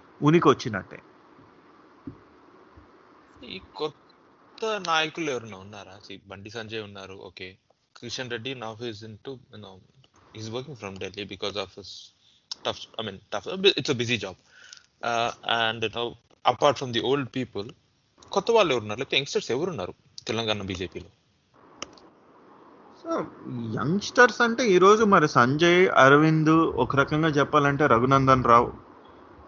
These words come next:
Speaker 1: అలాగే మీకు డిస్ట్రిక్ట్ లెవెల్స్‌లోకి వెళ్తే కొంచెం ఆయన బాపురావు ఒక ఆయన ఉన్నారు, ఆదిలాబాద్లో పాయల్ శంకర్ ఉన్నారు. వీళ్ళందరూ, these are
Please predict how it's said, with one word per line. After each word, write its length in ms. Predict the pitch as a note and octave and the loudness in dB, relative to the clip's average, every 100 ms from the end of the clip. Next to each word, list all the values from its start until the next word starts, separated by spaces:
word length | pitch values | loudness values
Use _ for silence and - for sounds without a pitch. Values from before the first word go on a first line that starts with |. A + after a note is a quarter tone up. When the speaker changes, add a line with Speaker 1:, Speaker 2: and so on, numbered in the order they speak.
| - | 0
Speaker 1:
అలాగే 580 | B2+ C#3 C#3 D3+ D3+ - D3 | 4 6 6 6 4 2 -2
మీకు 300 | C3 B2+ C3 | -2 0 0
డిస్ట్రిక్ట్ 460 | A#2 - - F3 | 0 -2 -2 2
లెవెల్స్‌లోకి 600 | F3 D#3+ E3 - E3+ D#3 | 4 6 4 2 0 2
వెళ్తే 220 | D3 C#3+ E3+ | 0 0 -2
కొంచెం 380 | D#3 C#3 D3+ | -2 -2 4
ఆయన 460 | C#3 C3+ C3+ B2+ A#2 | 6 6 4 4 4
బాపురావు 600 | A2 A2+ A#2+ D3+ C#3+ C#3 | 4 6 6 6 4 4
ఒక 160 | C3 C3+ | 4 2
ఆయన 200 | B2+ B2+ | 2 0
ఉన్నారు, 560 | A#2+ A#2+ A#2 A#2 A2+ - A#2+ | -2 0 2 0 -4 -4 -4
ఆదిలాబాద్లో 600 | A2+ C#3 C3+ C3+ B2+ C3+ | 0 4 6 6 4 2
పాయల్ 360 | B2 A#2 C3 | 6 6 4
శంకర్ 360 | C#3 B2+ B2 A#2+ | 0 -6 -2 -2
ఉన్నారు. 520 | A2 G#2+ G#2+ G2+ - - - - - C#3+ | 0 -2 -2 -4 -8 -14 -20 -20 -6 4
వీళ్ళందరూ, 500 | D#3 D#3 G3 B3+ A#3 | 6 6 6 2 2
these 260 | E3 F3 | 0 0
are 160 | G3 | 0